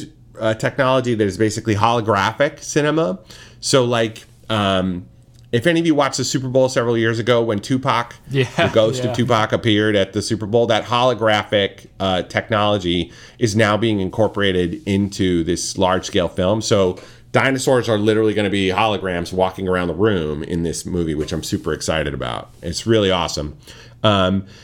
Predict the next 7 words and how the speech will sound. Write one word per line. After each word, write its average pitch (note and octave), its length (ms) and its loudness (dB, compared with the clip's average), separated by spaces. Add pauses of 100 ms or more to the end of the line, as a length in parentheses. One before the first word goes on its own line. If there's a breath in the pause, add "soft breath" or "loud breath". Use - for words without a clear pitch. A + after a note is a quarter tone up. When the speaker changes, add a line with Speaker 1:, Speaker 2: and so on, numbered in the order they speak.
(140 loud breath)
Speaker 1:
and C#3+ 200 2
then D#3+ 480 2
I'm C#3 180 0
managing C#3+ 480 0
to C3 80 0
keep C#3+ 300 0
up C3 300 0